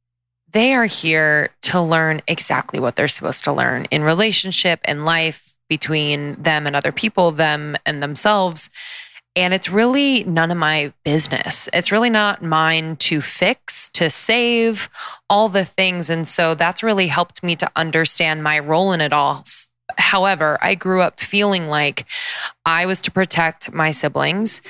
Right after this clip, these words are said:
from any hurt or pain. I was to, um, save my parents' relationship and make it better. And I was always the middleman. Um,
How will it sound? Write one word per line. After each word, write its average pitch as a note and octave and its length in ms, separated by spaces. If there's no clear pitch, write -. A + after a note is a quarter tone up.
from E3+ 280
any D#3+ 300
hurt D#3 380
or D#3+ 120
pain. D3+ 760
I D#3+ 280
was D#3+ 460
to, D#3 800
um, D3 580
save E3+ 320
my F3+ 140
parents' F3 380
relationship D3+ 920
and D#3+ 280
make E3 180
it F#3+ 120
better. C#3 480
And D#3+ 140
I D3+ 120
was E3+ 140
always F3 220
the E3+ 80
middleman. C#3+ 720
Um, D3+ 540